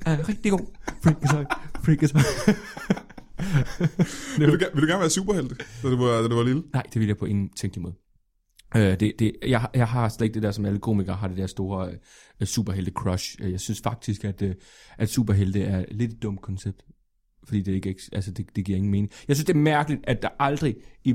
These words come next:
Speaker 1: verdenshistorien har eksisteret en superhelt, før Spider-Man kommer. Altså i Spider-Man-filmen. Og så omkring halvanden uge efter kommer der en superskurk, der har lige så sindssyge kræfter. Altså timingen for mig er
Speaker 2: Åh, det, det er
Speaker 1: urealistisk.
Speaker 2: meget tilfældigt, tænker du?
Speaker 1: Ja.
Speaker 2: Ja, ja, ja.
Speaker 1: Ja.
Speaker 2: Så du tænker ikke,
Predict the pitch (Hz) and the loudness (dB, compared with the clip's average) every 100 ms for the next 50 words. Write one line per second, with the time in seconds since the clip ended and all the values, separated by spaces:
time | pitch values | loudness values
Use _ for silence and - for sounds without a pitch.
0 | - 139 143 135 117 131 113 107 110 135 | 2 0 2 2 0 0 0 0 -2 -2
1 | 123 110 147 110 110 - _ _ - 156 | -2 0 0 0 -4 -6 _ _ -4 -2
2 | 120 - 127 135 120 107 104 151 127 - | -2 -2 0 0 0 -2 0 0 0 -4
3 | - - - - 117 110 120 - 131 127 | -10 -14 -14 -8 -6 -2 -2 0 0 2
4 | 113 156 117 - _ - 123 - 135 120 | 2 2 2 -2 _ -2 0 2 0 0
5 | 139 127 - _ _ 120 123 127 147 151 | 0 0 -2 _ _ 0 4 4 6 6
6 | 120 110 113 104 113 104 98 - 113 95 | 6 4 0 0 0 0 -2 -2 -4 -4
7 | - 98 - 98 101 92 113 101 104 104 | -4 -6 -4 -4 -2 -2 -4 -2 -2 -2
8 | - 113 - 95 - - 107 - - 123 | -2 -4 -4 -4 -2 0 0 0 2 4
9 | 131 107 101 98 95 - - 123 107 95 | 4 4 0 -2 -2 -2 0 0 2 0
10 | 95 117 117 139 135 - 143 123 113 95 | 0 0 0 0 -2 -2 -2 -2 -2 -2
11 | 92 123 - - 113 113 107 90 - 101 | 0 0 -2 -6 -6 -2 -2 -4 -4 -4
12 | - 123 113 131 | -2 -4 -2 -2